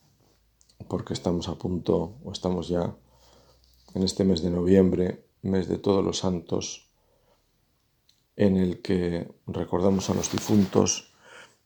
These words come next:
Y digo bien mes de Todos los Santos, ya que el primer día comienza con esa fiesta, a continuación rezamos por los difuntos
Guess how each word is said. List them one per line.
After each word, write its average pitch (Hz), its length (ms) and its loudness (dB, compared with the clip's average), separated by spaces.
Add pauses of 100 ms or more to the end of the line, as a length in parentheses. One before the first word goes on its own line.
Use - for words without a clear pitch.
(140)
Y 104 100 2
digo 131 280 8
bien 123 360 8
mes 101 340 4
de 95 80 0
Todos 101 240 4
los 95 160 -2
Santos, 98 720 -4 (580)
ya 95 320 0
que 101 320 2 (800)
el 95 160 4
primer 92 400 2
día 95 460 2
comienza 92 440 -2
con 92 200 -2
esa - 160 -4
fiesta, 104 640 0 (1400)
a 87 80 -6
continuación 92 640 2
rezamos 92 420 2
por 95 160 -2
los 85 140 -2
difuntos 98 720 0